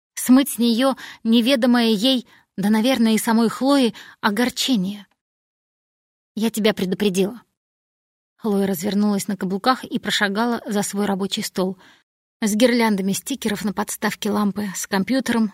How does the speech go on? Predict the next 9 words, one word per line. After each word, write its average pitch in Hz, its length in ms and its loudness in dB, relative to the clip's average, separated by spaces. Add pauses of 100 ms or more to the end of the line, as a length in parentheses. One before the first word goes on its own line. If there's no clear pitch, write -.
на 196 120 0
котором 208 320 -2
висели 202 340 -2
розовые 196 540 -2
кроличьи 202 480 -2
уши, 202 340 -6 (380)
подарок 208 340 0
одного 208 260 -2
клиента, 220 520 -2